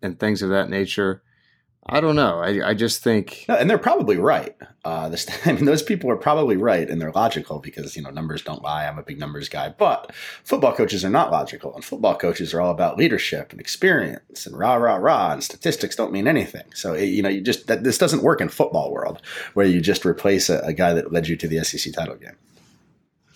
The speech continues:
Speaker 1: Right, exactly. Yeah, I, I'm with you on that one. So, uh, the thing I did wanna talk about with Alabama, they had not only Fields on campus,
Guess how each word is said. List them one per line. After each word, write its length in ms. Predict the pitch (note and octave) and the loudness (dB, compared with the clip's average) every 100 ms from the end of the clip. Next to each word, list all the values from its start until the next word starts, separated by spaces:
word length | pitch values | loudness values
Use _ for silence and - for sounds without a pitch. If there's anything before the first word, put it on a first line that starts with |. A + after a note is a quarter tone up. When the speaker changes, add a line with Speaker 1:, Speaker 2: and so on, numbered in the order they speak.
| _ _ _ _ - | _ _ _ _ -6
Speaker 1:
Right, 300 | A#2+ C3 G#2+ | 2 4 4
exactly. 600 | G2 G2 G2+ F#2+ F2+ E2 | 0 2 0 0 -4 -4
Yeah, 400 | F#2+ G2 G2 A#2+ | -2 0 2 2
I, 80 | - | 2
I'm 100 | A#2+ | 2
with 180 | A2+ G#2+ | 2 2
you 120 | G#2+ | 0
on 140 | F#2+ F#2+ | 0 0
that 180 | F2+ | -2
one. 160 | D#2+ E2+ | -4 -6
So, 320 | - A#2+ A2 - - - _ - | 2 2 2 -6 -20 -20 _ 0
uh, 240 | A#2 A2 | 2 4
the 100 | G2+ | 2
thing 220 | A2+ F3+ F3+ | 2 2 4
I 160 | G#2+ | 2
did 260 | G2 C#3 F3 | 2 2 2
wanna 200 | D#3+ G#2+ | 2 2
talk 180 | A2+ G#2 | 2 2
about 120 | G2+ | 2
with 100 | G2+ | 2
Alabama, 600 | G2+ G2 F#2+ G#2 G2+ F#2 | 0 2 0 0 0 0
they 200 | A#2 D#3+ | 0 2
had 340 | D#3+ B2+ G2 | 2 2 2
not 180 | A2 D3 | 0 2
only 280 | F#3+ F3+ B2+ | 2 2 0
Fields 420 | - C3+ D#3+ C3+ | 2 2 2 2
on 140 | G2 | -2
campus, 560 | F2+ G2 F#2 - F#2 - | -2 -4 -6 -4 -6 -8